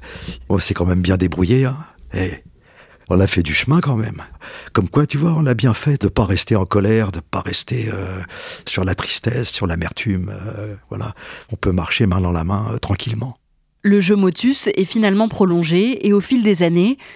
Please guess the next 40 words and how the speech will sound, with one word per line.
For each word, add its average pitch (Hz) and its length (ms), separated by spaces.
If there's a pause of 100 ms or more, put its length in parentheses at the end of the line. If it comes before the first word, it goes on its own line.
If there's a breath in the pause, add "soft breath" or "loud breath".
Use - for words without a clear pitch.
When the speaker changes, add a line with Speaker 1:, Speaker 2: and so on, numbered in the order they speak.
(160 loud breath)
Speaker 2:
Thierry 220 260
Beccaro 220 440
devient 220 320
une 190 100
figure 226 380
populaire 202 500
du 190 140
paysage 196 460
audiovisuel. 170 880 (540)
Pendant 185 300
des 160 120
décennies, 185 640 (340 loud breath)
il 190 140
n'a 196 140
jamais 226 320
parlé 202 260
publiquement 190 640
de 208 140
son 185 180
passé 202 260
d'enfant 196 280
maltraité. 165 640 (600)
Mais 185 180
en 165 80
deux 175 120
mille 196 160
dix-huit, 165 540 (420 loud breath)
il 185 120
décide 202 380
de 180 80
rendre 208 380
publique 175 360
son 190 180
histoire 165 580 (480 loud breath)
pour 202 160
aider 220 180
à 254 80
libérer 202 380
la 202 120
parole 196 520